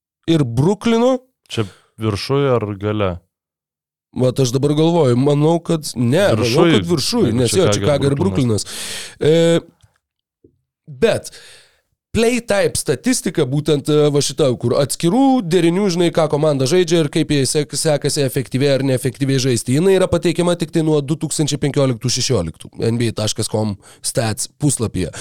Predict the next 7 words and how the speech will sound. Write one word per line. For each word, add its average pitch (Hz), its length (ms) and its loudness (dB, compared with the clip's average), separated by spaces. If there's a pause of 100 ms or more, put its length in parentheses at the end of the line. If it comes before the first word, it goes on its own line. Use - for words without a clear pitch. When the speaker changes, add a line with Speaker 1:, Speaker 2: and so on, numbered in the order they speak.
(360)
Speaker 1:
Per 165 160 0
tą 143 160 -2
laiką 185 320 0 (320)
didesnį 170 800 2
negu 147 320 2
šiųmetinis 147 720 0
Dallaso 131 480 0